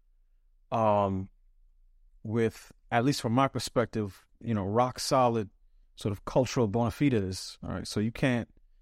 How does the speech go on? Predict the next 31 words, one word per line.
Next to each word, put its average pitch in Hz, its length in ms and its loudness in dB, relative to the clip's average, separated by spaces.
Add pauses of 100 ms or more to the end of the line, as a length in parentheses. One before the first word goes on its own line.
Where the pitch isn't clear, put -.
(720)
and, 139 160 -2
and 147 180 2
Glenn, 156 200 4
you 160 80 4
know, 143 120 2
the, 127 240 -2 (160)
the, 127 180 -2 (260)
what 135 200 -6
people 135 180 0
try 127 160 4
to 123 60 0
do 135 320 2
is 113 240 -4 (100)
they'll 139 200 2
look 139 220 0
for - 160 -6
anything, 131 460 -2
they'll 131 200 2
nitpick, 127 460 0 (640)
and 107 140 -2
they'll 120 120 0
say, - 180 -2
"Okay, 101 400 -4 (600)
what's 117 160 -4
his 131 80 0
wife 120 220 2
look 107 160 -4
like? 92 300 -4 (120)
Is, 98 260 -12
if 110 120 -4
he's, 135 180 -2